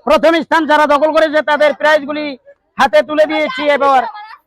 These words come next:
যারা, যেই জোড়া দ্বিতীয় স্থান দখল করেছেন, তাদের জন্য আকর্ষণীয়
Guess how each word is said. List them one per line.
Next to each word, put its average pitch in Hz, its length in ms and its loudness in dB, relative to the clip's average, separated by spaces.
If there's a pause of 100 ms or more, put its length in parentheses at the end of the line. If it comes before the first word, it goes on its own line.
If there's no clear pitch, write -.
(640)
যারা, 277 260 2 (220)
যেই 294 220 4 (440)
জোড়া 277 240 4 (420)
দ্বিতীয় 285 320 -2
স্থান 311 260 0
দখল 285 240 2
করেছেন, 269 320 2 (460)
তাদের 277 360 2
জন্য 320 160 2 (120)
আকর্ষণীয় 285 520 2